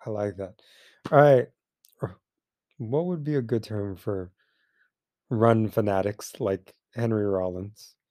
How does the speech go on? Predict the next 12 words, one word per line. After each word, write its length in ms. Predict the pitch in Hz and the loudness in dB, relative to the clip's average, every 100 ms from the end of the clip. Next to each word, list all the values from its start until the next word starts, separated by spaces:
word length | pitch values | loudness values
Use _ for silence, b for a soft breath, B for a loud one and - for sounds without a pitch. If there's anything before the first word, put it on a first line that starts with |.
| _ _ _ _ _ - | _ _ _ _ _ -12
would 220 | 104 98 | -8 -6
say 300 | - 98 92 | -2 -2 -2
in 160 | 92 92 | -6 -6
some 300 | 101 95 90 | -6 -6 -10
weird, 460 | 120 95 95 92 - - | -8 -4 -4 -6 -12 -8
creepy 320 | 110 95 92 | -8 -6 -8
way? 320 | 92 95 110 _ _ _ _ _ - | -6 -8 -10 _ _ _ _ _ -4
But 320 | 95 92 _ _ _ _ _ _ _ _ _ _ 127 | -4 -6 _ _ _ _ _ _ _ _ _ _ -2
my 140 | 107 | 0
folks 480 | - 135 131 - - - | 4 4 4 -6 -12 -4
out 160 | 127 - | -2 0
there, 300 | 143 139 | -2 -2